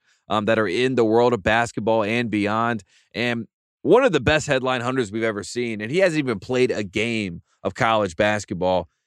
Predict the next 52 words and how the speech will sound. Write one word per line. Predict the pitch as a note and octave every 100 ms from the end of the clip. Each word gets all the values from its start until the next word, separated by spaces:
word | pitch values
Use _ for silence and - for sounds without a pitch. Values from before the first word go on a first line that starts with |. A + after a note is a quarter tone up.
| -
his | C3+
name | E3+ G3+
is | C#3
LeBron | A#2+ A2+ A2 G2+
James. | G2 F#2+ E2 E2+ -
And | A#2 B2
LeBron | A#2 D3 E3 C#3
James | C#3 C3+
has | G#2+
been | A2+
doing | G#2+ B2
this | A#2+
for | - A#2
a |
long | G#2 A2+ A#2 G#2+
time. | A#2 A2+ A2 - -
He | C3
knows | C#3+ C#3+
how | C3+
to | B2
get | B2
the | G#2+
headlines. | A#2 A2+ A2+ A2+ F#2+ _ - _ -
If | C#3
you | F#3+
go | B3+
to | C#4
college | A3 F#3 F3 D3+ A#2
basketball | C3 C#3 - A#2 A#2+
and | A#2
you |
go | A2 C#3
to | A2+
E | A#2+
S | A#2 -
P | A2+
N | A2
right | G#2 G2+
now, | G2+ G2
number | A2+ D3 C#3
one | A#2+ A2
headline, | A2+ G#2 G#2 G#2+ G2+ F#2 _ -
and | G2
this | A#2
is | A#2+
why | G#2+ A2
he's | A2
a | F#2+
great | A2 B2
headline | A2+ A2+ A#2 A2+
hunter | A2+ A#2
himself, | A2+ G#2+ A2 G2 F#2